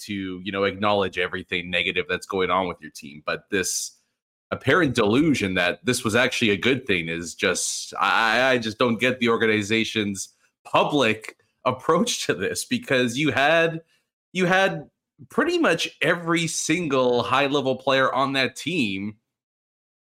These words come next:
openly demanding change, accountability,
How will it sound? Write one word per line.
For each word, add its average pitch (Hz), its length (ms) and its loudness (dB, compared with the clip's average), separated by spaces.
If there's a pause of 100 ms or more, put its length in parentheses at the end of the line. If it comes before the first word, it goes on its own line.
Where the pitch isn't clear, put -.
(300)
openly 202 800 2
demanding 139 1120 2 (440)
change, 165 800 0 (120)
accountability, 160 1300 0